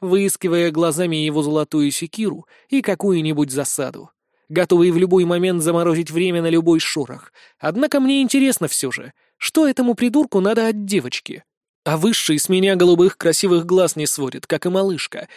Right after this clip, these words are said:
которая не потрудилась даже спрыгнуть с коленки при мне. А нет, опомнилась, слезла, встав на ноги,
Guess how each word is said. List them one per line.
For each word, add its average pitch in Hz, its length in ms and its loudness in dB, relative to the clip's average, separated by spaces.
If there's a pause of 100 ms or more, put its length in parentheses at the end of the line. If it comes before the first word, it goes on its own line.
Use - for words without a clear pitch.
которая 254 440 2
не 240 120 -2
потрудилась 247 540 0
даже 208 220 0
спрыгнуть 220 440 -4
с - 60 -6
коленки 208 480 -4
при 131 160 -8
мне. - 320 -16 (500)
А 320 140 2
нет, 269 240 0
опомнилась, 190 680 -2 (200)
слезла, 240 460 0
встав - 320 -4
на 220 160 0
ноги, 202 240 -2